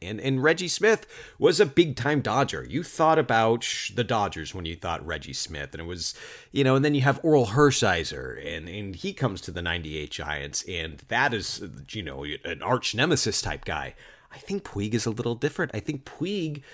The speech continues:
bothers Giants fans on a more personal level than even most Dodgers. I think there, there's, like, a, a tier. It's like, you've got Clayton Kershaw, and he beats you, and you say, "Oh, well, that guy's a Hall of Famer, blah, I can't stand you, aha."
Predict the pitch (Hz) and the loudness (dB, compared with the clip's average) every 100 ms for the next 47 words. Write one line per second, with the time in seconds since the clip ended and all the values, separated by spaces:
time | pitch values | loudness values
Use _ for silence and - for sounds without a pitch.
0 | - - _ _ - - - 135 175 196 | -20 -20 _ _ -18 -8 0 4 6 8
1 | 151 - 139 143 - - 127 123 117 113 | 6 4 4 4 2 2 2 4 2 2
2 | 101 98 131 180 208 - - 151 156 - | 0 0 0 2 0 -2 -2 0 2 2
3 | 147 117 101 104 101 113 101 92 - 117 | 4 4 6 4 4 2 2 -4 -2 0
4 | 117 101 98 101 - - 76 76 - - | 0 0 2 0 0 -2 -2 -4 -8 -10
5 | 92 131 131 131 117 101 117 - 127 107 | -2 2 4 6 4 4 2 2 0 0
6 | - - - - 196 104 - - - - | -2 -4 -4 0 0 0 -2 -14 -12 -4
7 | 110 - 117 107 135 160 143 - 151 - | -2 0 -2 -2 0 4 4 6 4 4
8 | - 139 - 127 127 120 98 87 117 117 | 6 6 8 8 10 8 6 0 -4 -4
9 | - 110 92 82 - 76 107 87 73 69 | -2 0 0 -4 -6 -4 -2 -2 -4 -8
10 | 73 82 78 76 76 78 69 69 67 98 | -8 -8 -6 -8 -8 -8 -6 -6 -2 0
11 | 95 87 160 147 110 82 78 - 151 123 | 0 4 4 6 4 0 -2 0 4 4
12 | 95 76 71 82 - 131 - - 147 107 | 4 0 -2 -4 -4 -6 -4 0 0 2
13 | 101 82 87 - 104 85 | 0 0 -2 2 2 2